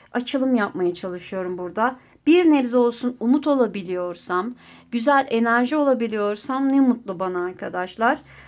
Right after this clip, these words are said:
Evet, bugünkü açılımımız, e, yine sizden yoğun istek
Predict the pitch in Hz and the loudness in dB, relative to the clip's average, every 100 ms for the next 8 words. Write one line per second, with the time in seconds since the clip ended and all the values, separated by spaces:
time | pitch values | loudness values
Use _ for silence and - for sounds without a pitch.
0 | - - _ 302 311 320 - 349 339 320 | -20 -20 _ -2 -2 -2 -8 -2 0 0
1 | - 302 330 294 294 294 320 320 - 220 | -2 -4 0 2 4 4 2 -2 -6 -2
2 | 220 226 226 247 - 320 320 294 302 330 | 0 0 -2 -4 -2 2 4 4 0 -4
3 | - - 262 247 269 277 269 240 247 302 | -10 -12 -4 -2 0 0 -2 0 4 4
4 | 269 - 240 214 - | 2 -2 -4 -4 -12